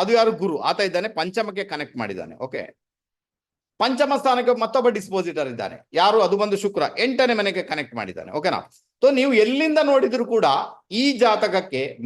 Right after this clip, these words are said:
ಮ್ಯಾರಿಡ್ ಲೈಫ್ ಅಲ್ಲಿ ಒಂದು ಸುಖ ಸಿಗುತ್ತೆ ಅಂತ ಹೇಳಕ್ಕಾಗಲ್ಲ. ಈಗ ಪತಿಕಾರಕ ಕುಜನಿಗೆ ಬಂದ್ಬೇಡ, ಆ ಪತಿಕಾರಕ ಕುಜ ಇಲ್ಲಿ ರಾಹುವಿಗೆ ಹತ್ತಿರದಲ್ಲಿ ವಕ್ರಿಯಾಗಿದ್ದಾನೆ. ಓಕೆ,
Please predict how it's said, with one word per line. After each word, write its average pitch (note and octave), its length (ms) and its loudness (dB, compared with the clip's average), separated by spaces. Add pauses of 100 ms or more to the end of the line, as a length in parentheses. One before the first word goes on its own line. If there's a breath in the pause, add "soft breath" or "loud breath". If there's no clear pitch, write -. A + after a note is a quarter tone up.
ಮ್ಯಾರಿಡ್ C4 400 0
ಲೈಫ್ A#3+ 200 2
ಅಲ್ಲಿ A3+ 140 2
ಒಂದು G#3+ 180 -2
ಸುಖ G#3 140 -2 (120)
ಸಿಗುತ್ತೆ G#3+ 280 -2
ಅಂತ G3 160 -4
ಹೇಳಕ್ಕಾಗಲ್ಲ. B2 460 -6 (1700)
ಈಗ C#4 60 -4 (140)
ಪತಿಕಾರಕ B3 460 2 (160)
ಕುಜನಿಗೆ A3 440 2
ಬಂದ್ಬೇಡ, B2 300 -6 (400)
ಆ - 20 2 (140)
ಪತಿಕಾರಕ B3 440 2 (140)
ಕುಜ G3+ 140 2 (340)
ಇಲ್ಲಿ A3+ 200 2 (320)
ರಾಹುವಿಗೆ G#3 460 0
ಹತ್ತಿರದಲ್ಲಿ G3 600 -2 (420)
ವಕ್ರಿಯಾಗಿದ್ದಾನೆ. A#2+ 720 -2 (720)
ಓಕೆ, A#2+ 160 -10